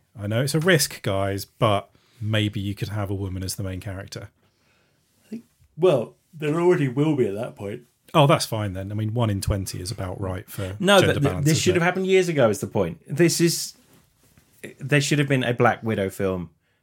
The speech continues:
Speaker 2: when they announced all the other films.
Speaker 1: Yeah.
Speaker 2: Yeah. Because she is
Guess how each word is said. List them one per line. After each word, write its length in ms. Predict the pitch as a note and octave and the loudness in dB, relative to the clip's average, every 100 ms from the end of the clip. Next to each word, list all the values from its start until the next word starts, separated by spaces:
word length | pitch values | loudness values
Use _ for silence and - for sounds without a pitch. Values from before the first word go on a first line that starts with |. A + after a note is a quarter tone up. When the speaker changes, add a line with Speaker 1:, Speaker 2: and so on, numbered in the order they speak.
| _ | _
Speaker 2:
when 200 | A2 A2 | -2 0
they 140 | G#2 G2 | 2 0
announced 320 | F#2+ F#2+ - | -2 -8 -10
all 160 | G#2+ | -8
the 120 | F#2 F#2+ | -4 -4
other 160 | F2 | -4
films. 420 | E2 - - - _ | -8 -14 -16 -20 _
Speaker 1:
Yeah. 140 | E3+ - _ _ | -12 -12 _ _
Speaker 2:
Yeah. 220 | - C#2 - _ _ _ _ _ _ | -14 -12 -14 _ _ _ _ _ _
Because 300 | B2+ A#2+ A#2+ | -2 2 2
she 320 | - A#2+ A2 G#2 | 2 0 2 2
is 300 | G2 - | 0 -2